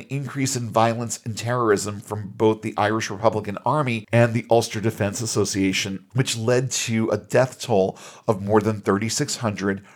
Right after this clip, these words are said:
and the maiming of tens of thousands. While the motivations behind the Troubles were primarily political, there was plenty of violence among the opposing Catholic and Protestant factions as well.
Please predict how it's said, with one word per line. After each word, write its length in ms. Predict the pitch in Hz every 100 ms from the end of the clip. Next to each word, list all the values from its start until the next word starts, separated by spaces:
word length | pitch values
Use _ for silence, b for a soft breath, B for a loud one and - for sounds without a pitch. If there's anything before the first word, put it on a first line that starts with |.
| b _
and 160 | 117 110
the 60 | 110
maiming 320 | 117 117 113
of 140 | 98
tens 460 | - - 95 104 -
of 160 | -
thousands. 760 | - - 92 92 - - - - _ -
While 180 | 123
the 60 | 131
motivations 580 | 135 175 180 175 165 160
behind 300 | 156 143 143
the 40 |
Troubles 400 | 143 117 95 - B B B B
were 320 | 95 113 180
primarily 640 | 208 180 135 127 123 113 107
political, 640 | 98 113 113 107 - B B B
there 200 | - 139
was 140 | 139 131
plenty 520 | - - 123 117 135
of 80 | 127
violence 420 | 104 101 101 98
among 360 | - 101 101 101
the 80 | 104
opposing 420 | 101 101 92 107
Catholic 380 | 104 95 - 92
and 140 | 98
Protestant 440 | 101 90 85 95
factions 520 | 76 87 95 - 87 90
as 160 | 85
well. 320 | 101 76 -